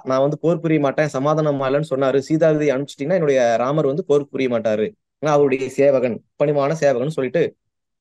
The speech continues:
சரின்னு சொல்லியிருந்தாருன்னா போயிருப்பார். அட்லீஸ்ட் அந்த மரியாதை அனுமானுக்கு கொடுத்து, "இல்லப்பா நான் போர் புரியல தான் விருப்பமா இருக்கேன், நீ ஒரு தூதுவன் தான், அதனால நான் உங்க இந்த message கொடுக்குறேன்,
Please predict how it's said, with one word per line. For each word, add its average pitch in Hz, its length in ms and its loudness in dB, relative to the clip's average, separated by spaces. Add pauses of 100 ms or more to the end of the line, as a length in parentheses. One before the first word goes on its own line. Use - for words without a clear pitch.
(120)
சரின்னு 175 240 0
சொல்லியிருந்தாருன்னா 143 400 -2
போயிருப்பார். 156 340 0 (1300)
அட்லீஸ்ட் 214 440 -2 (680)
அந்த 151 220 -2
மரியாதை 185 420 4
அனுமானுக்கு 170 540 2
கொடுத்து, - 420 -2 (180)
"இல்லப்பா 190 320 4
நான் 175 160 -2
போர் 175 220 2
புரியல 160 340 2
தான் - 20 2
விருப்பமா 156 320 0
இருக்கேன், 156 420 0
நீ 139 180 -2
ஒரு 151 200 -2
தூதுவன் 165 400 0
தான், 156 180 0
அதனால 135 300 0
நான் 165 140 0
உங்க 147 140 -2
இந்த 139 140 -2
message 160 360 -2
கொடுக்குறேன், 147 320 0